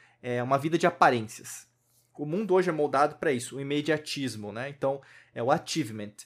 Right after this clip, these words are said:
As pessoas são julgadas, né? Até pegando o conceito do TikTok ou outras redes sociais de agora, é, a julgar as outras através de, de vídeos de quinze segundos,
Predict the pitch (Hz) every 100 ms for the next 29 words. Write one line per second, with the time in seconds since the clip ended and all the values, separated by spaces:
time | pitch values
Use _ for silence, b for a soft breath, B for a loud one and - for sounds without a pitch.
0 | b b 110 - 131 - 160 180 196 190
1 | - - - 147 139 131 123 131 123 156
2 | 123 123 151 147 113 117 123 127 131 131
3 | 131 120 127 127 123 - 123 123 - -
4 | 110 127 131 123 123 127 120 123 123 117
5 | 113 110 127 131 175 160 120 b b b
6 | b b - 123 123 123 120 113 - _
7 | - 135 147 135 151 185 240 196 135 147
8 | 156 - 214 208 - - _ _ - -
9 | 135 120 131 131 117 - - _ _ _
10 | _ _ _ _ _ - 120 120 127 117
11 | 117 107 120 170 156 123 - 196 196 180
12 | 151 127 135 156 233 -